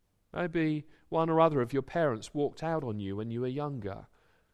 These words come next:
Maybe you've been cheated on, lied to, lied about,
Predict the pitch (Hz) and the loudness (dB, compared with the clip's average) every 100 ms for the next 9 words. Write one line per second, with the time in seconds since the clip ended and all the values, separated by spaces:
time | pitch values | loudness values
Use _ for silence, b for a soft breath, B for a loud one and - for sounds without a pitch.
0 | _ _ _ _ _ _ _ _ 170 170 | _ _ _ _ _ _ _ _ -4 -2
1 | 156 160 160 - 190 - 120 104 98 113 | -2 -4 -4 -4 -4 -4 -2 -2 -4 -10
2 | _ _ _ _ _ _ _ _ 147 147 | _ _ _ _ _ _ _ _ -6 -2
3 | 147 135 - - 104 104 - - _ _ | -2 -4 -6 -6 -4 -4 -8 -16 _ _
4 | _ _ _ _ 131 139 143 139 135 127 | _ _ _ _ -4 -2 0 0 0 0
5 | 135 101 87 - - - | -2 -2 -4 -10 -14 -16